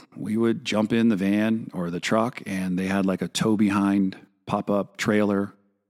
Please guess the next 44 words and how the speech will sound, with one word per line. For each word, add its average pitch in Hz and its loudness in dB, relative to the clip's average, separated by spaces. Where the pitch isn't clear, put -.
and 101 0
we 226 4
would 294 2
go 302 4
places. 87 -2
And 113 0
I - 0
gotta 180 4
recall, 160 4
some 165 4
of 170 2
it 165 2
was 151 0
fun, 151 2
some 123 2
of 123 2
it 127 0
wasn't 101 0
fun. 113 4
Part 175 4
of 156 4
it, 92 2
which 120 0
wasn't 131 2
fun, 147 6
was 113 2
that 110 2
I 104 -2
was 104 -2
forced - -2
to 95 -4
listen 90 -2
to 85 -4
country 73 -8
music. - -8
And 127 6
in 135 6
the 127 4
seventies, 117 2
maybe 117 4
you 107 4
like 107 2
country 104 2
music. 101 4